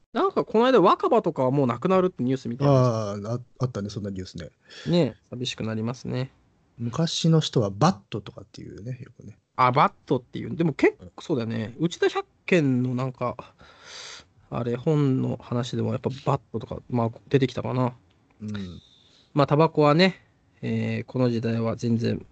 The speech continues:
Speaker 1: バカスカ、バカスカ吸っていいもの。
Speaker 2: バカスカ。うん。
Speaker 1: ね。いいですから。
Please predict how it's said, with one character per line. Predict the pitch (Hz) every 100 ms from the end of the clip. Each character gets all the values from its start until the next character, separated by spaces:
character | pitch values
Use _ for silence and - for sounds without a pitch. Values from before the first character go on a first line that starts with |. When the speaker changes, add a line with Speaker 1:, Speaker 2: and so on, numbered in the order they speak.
| _ -
Speaker 1:
バ | 147
カ | 147
ス | -
カ、 | 117 -
バ | - 147
カ | 147
ス | -
カ |
吸 | - 117
っ |
て | - 117
い | 110
い |
も | 113
の。 |
Speaker 2:
バ | 113
カ | 107
ス |
カ。 | - 92 - -
う |
ん。 | 117 101
Speaker 1:
ね。 | 165 123 _ _ _ _ -
い | 110
い |
で | -
す | -
か |
ら。 | -